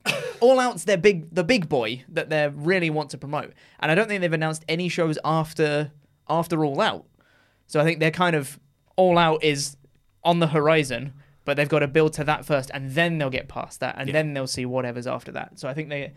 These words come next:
Speaker 1: they're taking their time building towards, uh, towards All Out.
Speaker 2: Yeah, I, I, I get, I get that point. Um,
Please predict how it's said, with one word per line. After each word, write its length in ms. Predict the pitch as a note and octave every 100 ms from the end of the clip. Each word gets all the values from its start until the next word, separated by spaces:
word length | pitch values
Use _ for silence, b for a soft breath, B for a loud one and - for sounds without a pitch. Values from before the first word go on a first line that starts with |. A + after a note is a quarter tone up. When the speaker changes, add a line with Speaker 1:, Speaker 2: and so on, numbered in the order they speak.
| b b
Speaker 1:
they're 100 | D3
taking 320 | G3 G3+ F#3+
their 120 | E3
time 340 | D3 D3+ B2+ A2+
building 380 | B2+ B2 A#2+ A#2+
towards, 360 | B2 A#2+ A#2+
uh, 260 | A#2+ - C3+ -
towards 240 | - B2+ B2
All 200 | B2+ B2
Out. 180 | A#2 - _ -
Speaker 2:
Yeah, 240 | G2+ E2 - -
I, 100 | D3 C#3+ D#3+
I, 100 | D#3+
I 40 |
get, 200 | D3 D3+
I 60 | C3+
get 180 | B2 F#2+
that 180 | F2 -
point. 280 | F#2+ F2 -
Um, 360 | F2+ E2 E2